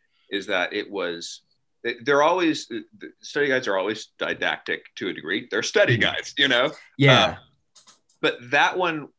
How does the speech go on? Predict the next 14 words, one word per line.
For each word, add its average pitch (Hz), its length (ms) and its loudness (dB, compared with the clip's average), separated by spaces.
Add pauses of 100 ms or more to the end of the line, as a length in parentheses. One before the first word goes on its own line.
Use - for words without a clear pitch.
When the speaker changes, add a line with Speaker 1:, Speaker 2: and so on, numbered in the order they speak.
(100)
Speaker 1:
was 127 240 -4
written, 123 600 -4 (260)
that 131 180 0
was 160 140 -2
written 135 180 -2
in 110 100 -4
first - 320 -4
person, 110 540 -6 (100)
I 92 100 -4
believe. 90 580 -6 (320)
And 90 600 -4 (680)
it 104 140 -10
was 113 200 -12
through, 131 560 -8